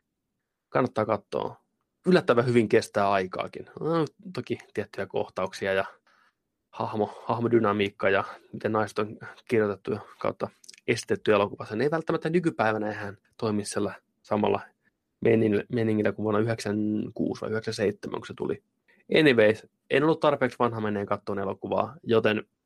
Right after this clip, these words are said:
minä, mun kaveri, joka oli ehkä just, just sen ikäinen, ja hänen faijansa,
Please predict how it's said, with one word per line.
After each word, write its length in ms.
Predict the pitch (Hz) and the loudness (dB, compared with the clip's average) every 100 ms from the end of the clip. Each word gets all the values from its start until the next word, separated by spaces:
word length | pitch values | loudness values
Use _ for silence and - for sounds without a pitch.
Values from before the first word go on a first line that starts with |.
| _ - | _ 2
minä, 400 | 156 151 131 135 _ | 4 4 2 -4 _
mun 140 | 131 127 | 0 4
kaveri, 460 | 131 120 113 110 - | 4 6 4 2 -2
joka 160 | 113 | 2
oli 160 | 110 107 107 | 2 2 -2
ehkä 200 | 104 107 | -4 -4
just, 220 | 113 - | -4 -4
just 220 | 107 101 | -8 -8
sen 140 | 95 110 | -6 -6
ikäinen, 460 | 120 110 104 104 _ | -2 -2 -4 -6 _
ja 100 | 113 | -10
hänen 180 | 113 107 - | -6 -4 2
faijansa, 540 | 113 110 104 104 104 | 4 4 2 0 -6